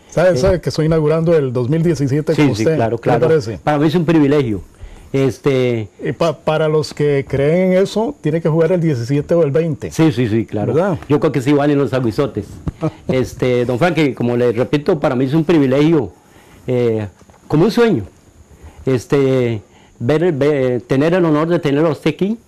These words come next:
Speaker 2: y al compañero camarógrafo, señorito Pedro, le digo yo, porque decirle don como que suena un poquillo,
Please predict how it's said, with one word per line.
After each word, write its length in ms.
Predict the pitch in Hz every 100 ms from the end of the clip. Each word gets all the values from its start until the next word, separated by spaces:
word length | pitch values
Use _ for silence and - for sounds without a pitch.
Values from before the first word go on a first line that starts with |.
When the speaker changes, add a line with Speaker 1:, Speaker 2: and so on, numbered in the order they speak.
| -
Speaker 2:
y 140 | 135
al 380 | 123 120 117 110 - - -
compañero 500 | 127 127 127 147 156
camarógrafo, 800 | 143 120 123 139 131 139 92 - _ _ - _ _
señorito 520 | - 147 131 160 170 180
Pedro, 260 | 202 160
le 80 | 131
digo 140 | 143
yo, 180 | 156 185
porque 600 | 180 147 135 123 120 101 - - - -
decirle 300 | 117 131 170
don 240 | 165 175
como 260 | 160 147 117
que 100 | 113
suena 220 | 156 139
un 60 | 135
poquillo, 460 | 127 147 151 113